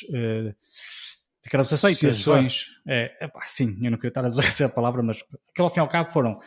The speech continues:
Speaker 1: cinco, eh, evangélicos que nos anos setenta criaram uma espécie de, eh, de,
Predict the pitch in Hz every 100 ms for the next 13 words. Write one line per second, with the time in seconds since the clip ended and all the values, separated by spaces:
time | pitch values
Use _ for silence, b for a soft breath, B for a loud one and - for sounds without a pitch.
0 | B - - 165 143 - 120 135 127 117
1 | 135 120 135 123 123 131 - - 139 131
2 | 135 - - 143 131 135 127 135 131 123
3 | 123 123 - - 123 - 131 110 120 113
4 | 117 B B _ 120 110 107 110 107 117